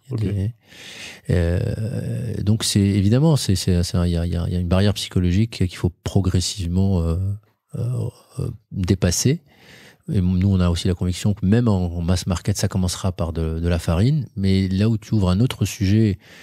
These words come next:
Speaker 1: et là, je vais partager mes convictions personnelles, hein, sur, sur, sur le sujet, euh,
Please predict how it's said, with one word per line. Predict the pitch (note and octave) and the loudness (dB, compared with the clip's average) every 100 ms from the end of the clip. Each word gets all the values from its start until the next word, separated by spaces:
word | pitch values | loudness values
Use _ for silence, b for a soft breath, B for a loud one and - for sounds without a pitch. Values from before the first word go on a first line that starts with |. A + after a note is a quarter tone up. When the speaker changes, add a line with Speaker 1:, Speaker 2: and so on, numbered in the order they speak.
| B B _ | B B _
Speaker 1:
et | |
là, | E2+ | -2
je | E2 | 0
vais | |
partager | D#2+ E2 F2 F2+ | -2 0 0 0
mes | E2+ | 0
convictions | F2 F2+ - F2 | -2 -2 -4 -2
personnelles, | F2 - F2+ G#2 C#3 | -2 0 0 2 2
hein, | A2+ A#2 | 0 -2
sur, | - - | -6 -10
sur, | - - A2+ | -8 -8 -10
sur | - F#2 | -10 -8
le | F2+ | -8
sujet, | - F#2 F2 G#2+ C#3+ B B B B _ - | -4 -2 0 0 -2 B B B B _ -2
euh, | - - F#2 | 0 0 -2